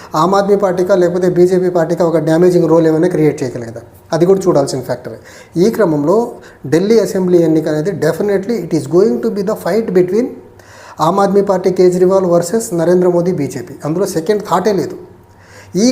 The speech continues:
క్రమంలో కేజ్రీవాల్ తన పట్టును నిలుపుకుంటాడా, లేకపోతే అరవి-, ఢిల్లీలో ఇప్పటి వరకు ప్రధానమంత్రి అయిన తర్వాత నరేంద్ర మోదీ రుచి చూడని యొక్క, you know, గెలుపుని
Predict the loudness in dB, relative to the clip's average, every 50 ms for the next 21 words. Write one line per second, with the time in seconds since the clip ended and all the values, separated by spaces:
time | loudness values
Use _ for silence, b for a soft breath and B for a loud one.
0 | 2 0 0 0 -2 -4 -6 -6 -6 -6 -8 -8 -14 -20 -20 -20 -20 -20 _ -20
1 | _ _ _ -20 -20 _ _ -20 -14 -2 0 2 2 2 2 2 2 2 0 0
2 | -2 0 -2 -2 -2 0 0 0 2 2 0 -2 0 0 0 0 0 -2 -4 -4
3 | -6 -6 -2 0 0 2 2 2 -2 -2 -2 -6 -8 -10 -14 -18 -20 -20 -20 _
4 | -20 _ _ -20 -20 B B B B B B B B B B -20 -20 -20 _ _
5 | _ _ _ -4 -2 -2 0 2 2 2 2 0 0 0 0 2 2 2 2 2
6 | 2 4 4 2 2 2 2 2 4 2 2 0 -4 -4 -4 -4 -2 0 0 0
7 | 0 0 -2 -4 -2 0 0 2 4 4 4 4 2 2 0 0 0 0 -2 0
8 | 0 0 0 0 0 0 2 2 2 2 2 2 2 2 2 0 -4 -10 -14 -16
9 | -16 -20 -20 B B B B B B -2 0 0 0 0 -2 -2 0 0 2 2
10 | 2 2 2 2 2 2 2 0 -2 -2 0 0 2 2 2 2 2 2 2 2
11 | 2 2 2 0 0 2 2 0